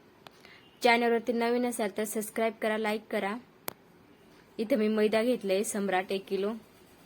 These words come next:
आणि एकाकडे दूध गरम करून त्याच्यात साखर टाकून आणि थंड होऊ दिले.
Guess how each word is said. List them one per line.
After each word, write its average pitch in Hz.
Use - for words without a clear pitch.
आणि 208
एकाकडे 214
दूध 202
गरम 214
करून 208
त्याच्यात 208
साखर 196
टाकून 208
आणि 214
थंड 208
होऊ 190
दिले. 196